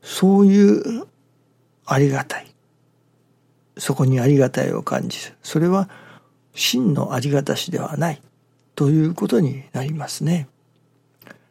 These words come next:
真のありがたしは、心が浄化されるところにあると。すなわちそれは心が育つことにあるとも言えると思うのですね。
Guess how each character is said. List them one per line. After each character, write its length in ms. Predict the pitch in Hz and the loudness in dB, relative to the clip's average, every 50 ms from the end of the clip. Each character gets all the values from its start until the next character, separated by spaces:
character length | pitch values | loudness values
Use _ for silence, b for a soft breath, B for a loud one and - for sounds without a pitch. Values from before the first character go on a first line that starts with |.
| _ - | _ -12
真 360 | - - - 175 156 143 131 | -4 2 4 6 6 6 6
の 260 | 123 135 - - - | 2 0 -4 -4 -4
あ 80 | - 127 | -4 -2
り 140 | 135 147 143 | 0 2 2
が 100 | 139 135 | 0 0
た 140 | - 123 | -2 -6
し 160 | - - - 131 | -6 -4 -4 -4
は、 240 | 123 127 127 - _ _ _ _ _ _ _ _ _ _ _ _ _ _ _ _ _ _ _ _ _ _ _ _ _ _ _ _ _ _ _ _ _ _ _ _ _ _ _ _ _ _ _ _ _ _ _ _ _ _ _ _ _ _ _ _ - | -6 -6 -10 -12 _ _ _ _ _ _ _ _ _ _ _ _ _ _ _ _ _ _ _ _ _ _ _ _ _ _ _ _ _ _ _ _ _ _ _ _ _ _ _ _ _ _ _ _ _ _ _ _ _ _ _ _ _ _ _ _ -14
心 400 | - - - 196 214 226 208 147 | -10 0 6 6 6 8 6 2
が 260 | 139 131 139 - - - - | 0 -2 -4 -6 -8 -12 -6
浄 260 | - 151 160 185 202 | 0 2 4 4 4
化 160 | 208 - 175 | 2 0 -2
さ 160 | - - 180 175 | -2 -2 -4 -4
れ 120 | - - | -2 -4
る 160 | - 180 175 | -4 -4 -6
と 140 | - - - | -8 -8 -6
こ 120 | - - | -4 -4
ろ 120 | 165 170 - | -4 -4 -4
に 160 | 170 - 180 | -6 -8 -8
あ 100 | - - | -8 -8
る 120 | - - - | -10 -12 -18
と。 160 | - - - - _ _ _ _ _ _ _ _ _ _ _ _ | -20 -20 -20 -20 _ _ _ _ _ _ _ _ _ _ _ _
す 140 | - - 160 | -8 -4 -2
な 120 | 147 123 | -2 -2
わ 100 | 120 131 | -2 -6
ち 100 | - - | -10 -8
そ 140 | - - 135 | -4 0 2
れ 80 | 139 143 | 4 4
は 200 | 147 147 135 - B B B B B B B B B | 2 2 -2 -4 B B B B B B B B B
心 380 | - - - - 220 214 202 160 | -16 -10 -2 2 4 6 6 6
が 140 | 143 135 135 | 6 4 2
育 340 | - - 147 147 196 247 - | 0 -2 -2 0 0 0 -2
つ 120 | - - | -4 -6
こ 120 | - 208 | -4 -4
と 140 | - - - | -2 -2 -2
に 160 | 127 185 175 | -2 -2 -2
あ 100 | 156 151 | -4 -6
る 140 | 190 - - - _ _ _ _ - - | -6 -8 -12 -16 _ _ _ _ -8 0
と 100 | - 175 | 2 4
も 300 | 165 139 120 - - - - | 4 4 2 -2 -6 -6 -4
言 160 | 214 160 131 | -2 0 0
え 100 | 127 120 | 0 0
る 80 | 120 117 | 0 -4
と 160 | - - 120 | -4 -4 -4
思 220 | 113 117 120 107 104 | -2 -2 -4 -6 -6
う 20 | |
の 140 | 120 117 131 | -10 -12 -12
で 100 | - - | -12 -12
す 160 | - - 135 | -10 -8 -6
ね。 160 | 139 170 170 | -4 -4 -6